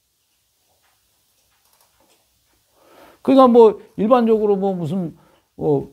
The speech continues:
시대적으로 이렇게 이-, 이런 분위기가 있잖아요. 그러면 그게 정답으로 생각을 하는 거야. "아니, 너는 왜 이러-, 이러는데 왜 너는 이러지 못해?" 이러-, 이렇게 되는 거야.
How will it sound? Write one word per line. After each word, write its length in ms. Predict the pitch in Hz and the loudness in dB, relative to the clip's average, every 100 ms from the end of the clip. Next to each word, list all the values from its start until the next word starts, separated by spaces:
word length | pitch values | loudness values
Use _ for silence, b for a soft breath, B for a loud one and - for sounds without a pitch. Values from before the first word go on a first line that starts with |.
| _ | _
시대적으로 680 | - - 233 208 190 185 175 | -12 -4 2 2 2 2 0
이렇게 300 | 160 151 156 | 0 -2 -2
이-, 400 | 131 - - - | -4 -10 -20 -14
이런 280 | 185 185 165 | -4 -2 -2
분위기가 420 | - 196 196 170 143 | 0 0 2 2 2
있잖아요. 680 | 147 165 143 120 135 131 | 2 0 0 -2 -2 -2
그러면 240 | 123 147 131 | -2 -4 -6
그게 400 | - 190 156 - | -2 0 0 0
정답으로 560 | 143 175 180 170 147 | -4 0 2 2 0
생각을 400 | 131 160 139 113 | -4 -4 -4 -4
하는 180 | 107 101 | -6 -8
거야. 240 | 87 76 76 _ _ _ _ _ _ _ _ _ | -12 -14 -18 _ _ _ _ _ _ _ _ _
"아니, 180 | 160 165 | -2 2
너는 300 | 156 202 190 | 4 4 4
왜 200 | 170 190 | 4 6
이러-, 440 | 170 170 175 175 170 | 4 -4 -8 -8 -6
이러는데 520 | 165 190 165 151 151 | -6 -6 -6 -6 -4
왜 220 | 143 165 | -2 -2
너는 420 | 139 151 139 117 - _ - | 0 0 -2 -6 -14 _ -6
이러지 300 | 143 160 143 | -2 0 0
못해?" 380 | 113 113 160 185 | -4 -4 -6 -2
이러-, 240 | 165 202 | 0 2
이렇게 260 | 190 190 147 | 2 0 -2
되는 240 | 127 107 | -4 -4
거야. 280 | 95 82 | -8 -10